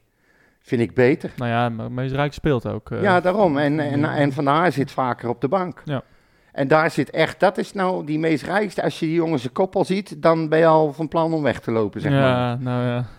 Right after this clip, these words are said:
Speaker 2: dat zullen we nog maar, maar zien.
Speaker 1: Nee,
Speaker 2: Maar,
Speaker 1: maar
Speaker 2: eh,
Speaker 1: dat,
Speaker 2: ik snap wat je bedoelt.
Speaker 1: zo, zo
Speaker 2: Ja.
Speaker 1: komt hij nu over, weet je. En,
Speaker 2: Ja, het,
Speaker 1: eh,
Speaker 2: het is, het is wachten totdat die jongens bij de selectie zitten, want, eh,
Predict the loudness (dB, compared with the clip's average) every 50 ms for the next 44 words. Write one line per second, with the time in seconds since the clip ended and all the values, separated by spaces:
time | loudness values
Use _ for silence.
0 | -14 -14 -14 -12 -10 -10 -8 -8 -8 -8 -8 -8 -8 -8 -8 -8 -8 -8 -10 -10
1 | -14 -20 -8 0 4 6 8 8 8 8 6 4 4 4 2 0 -2 -2 -4 -4
2 | -6 -6 -6 -8 -6 -6 -6 -6 -8 -6 -4 -4 2 6 6 6 6 6 4 2
3 | 2 2 0 -2 0 -2 0 2 4 4 6 6 6 4 2 0 -2 0 -2 -2
4 | -2 -2 -4 -4 -4 -4 -4 0 2 2 2 2 2 0 0 -2 0 -2 -2 -2
5 | -2 -4 -4 -2 -4 -2 2 2 2 2 2 -2 -2 -2 -2 0 2 0 0 0
6 | -2 -2 -2 0 0 0 0 2 2 2 2 2 0 0 0 0 0 0 -2 -2
7 | -2 0 -2 0 0 0 0 -2 -2 -2 0 2 2 2 2 2 2 2 2 2
8 | 0 -2